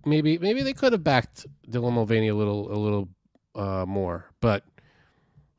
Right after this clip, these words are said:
yeah, I mean, but th-, they, again, they didn't do anything.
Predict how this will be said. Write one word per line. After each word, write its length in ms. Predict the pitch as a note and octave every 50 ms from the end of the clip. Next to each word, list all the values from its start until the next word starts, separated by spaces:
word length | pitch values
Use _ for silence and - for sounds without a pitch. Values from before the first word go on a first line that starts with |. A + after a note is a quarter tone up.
| - - -
yeah, 360 | C#3+ D3+ D#3+ D3 C#3 C3+ B2 - -
I 80 | C#3+
mean, 220 | C3 C#3+ C#3 C#3 A#2+
but 260 | B2+ C3+ C3+ - _ _ _ _ _ _ - _ _ _ _ _ _ _ _ _ _ _ _ _
th-, 260 | - - - - - C#3+
they, 220 | D#3 D#3+ - - -
again, 520 | - D3 D3 - F3+ D3+ C3 A#2 - - - _ _ _
they 100 | - D#3 F3
didn't 160 | G3+ G#3+ G3
do 140 | G3+ G3 G3+
anything. 320 | G3+ F#3+ F#3 F3+ E3+